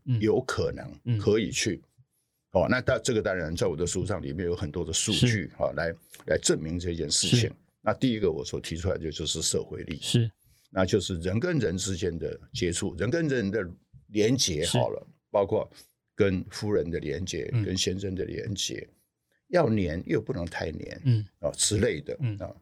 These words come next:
Speaker 2: 那你跟社团、你跟家乡，
Speaker 1: 嗯。
Speaker 2: 跟你自己的周围这些人，或者是你的同事之间的这样的关系，
Speaker 1: 嗯。嗯。
Speaker 2: 这个称之为社会力。
Speaker 1: 对。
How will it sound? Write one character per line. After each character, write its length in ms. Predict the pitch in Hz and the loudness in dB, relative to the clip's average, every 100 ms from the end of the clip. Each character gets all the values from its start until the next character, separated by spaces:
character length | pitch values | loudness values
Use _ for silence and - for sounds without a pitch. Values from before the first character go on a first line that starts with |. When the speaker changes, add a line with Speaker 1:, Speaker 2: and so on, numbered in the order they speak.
| _ - - - | _ -20 -12 -2
Speaker 2:
那 340 | 107 95 80 - _ _ - | 0 0 -2 -10 _ _ -16
你 160 | 95 90 | -16 2
跟 260 | 110 117 | 2 2
社 360 | - - 160 113 | 0 2 4 4
团、 340 | - - 87 80 | 2 -4 -4 -8
你 140 | 90 - | -12 -2
跟 320 | 110 107 135 - _ _ _ _ _ | 0 0 -6 -14 _ _ _ _ _
家 260 | - 101 107 | 2 4 2
乡， 420 | - 104 98 98 _ 139 | 0 0 -4 -10 _ -8
Speaker 1:
嗯。 180 | 110 | -2
Speaker 2:
跟 180 | 104 101 - 87 | 2 2 0 -6
你 80 | |
自 240 | - - 95 | -8 -4 -2
己 180 | - 82 | -2 -4
的 100 | 92 | -2
周 220 | 104 98 | 0 0
围 160 | 80 | -2
这 140 | 78 92 | -2 -2
些 160 | 98 | 0
人， 260 | 87 69 57 | -2 -6 -8
或 140 | - 92 | -6 -4
者 100 | 90 | 0
是 140 | 110 | 0
你 140 | 87 | -2
的 120 | 71 90 | -2 -4
同 280 | - 98 | -2 0
事 280 | 120 - 151 - 139 | 0 0 -2 -2 0
之 180 | 113 139 | 2 2
间 240 | 135 160 151 | 2 2 2
的 140 | 104 | 0
这 120 | - | 0
样 100 | 123 | -2
的 80 | 92 | -4
关 300 | - 71 90 | -4 -4 0
系， 180 | - - | 0 2
Speaker 1:
嗯。 120 | 127 | 2
嗯。 20 | 104 | 2
Speaker 2:
这 160 | - | 0
个 80 | 95 | 0
称 180 | - 90 | -2 -4
之 80 | 92 | -4
为 160 | 78 - | -4 -2
社 200 | - 80 | -2 -2
会 180 | - | -6
力。 180 | - 71 - | -8 -6 -4
Speaker 1:
对。 160 | - | -4